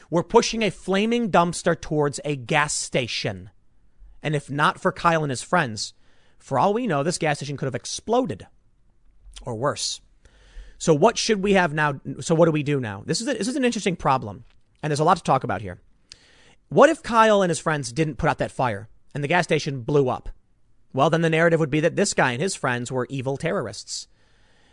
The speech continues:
Should they have just let the gas station blow up? People could have died. No, I think they did the right thing stopping the rioters,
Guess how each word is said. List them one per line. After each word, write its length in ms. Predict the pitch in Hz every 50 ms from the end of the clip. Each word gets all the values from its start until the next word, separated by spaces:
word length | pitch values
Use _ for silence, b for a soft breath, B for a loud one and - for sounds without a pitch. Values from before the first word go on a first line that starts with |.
| _ _ _ _ _ _ _ _
Should 460 | - - - - 175 170 156 127 -
they 180 | - 165 170 165
have 200 | 165 160 156 127
just 220 | 160 160 156 -
let 140 | 147 151 -
the 60 | -
gas 180 | 139 147 147 160
station 300 | - 180 156 - 156 139
blow 240 | 131 143 147 143 135
up? 180 | 180 240 -
People 180 | - 165 165 160
could 120 | - 180
have 80 | 160 135
died. 400 | 123 170 202 269 226 - - - _ _ _ _ _ _ _ _
No, 100 | - 180
I 100 | 165 180
think 140 | 185 - 254
they 80 | 220 214
did 120 | 214 214
the 80 | 196 175
right 220 | 151 185 190 -
thing 340 | - - 233 254 240 156 135
stopping 600 | - - - - - 180 208 208 - 185 165 156
the 100 | 143 131
rioters, 600 | 127 147 175 220 226 147 113 98 71 - - -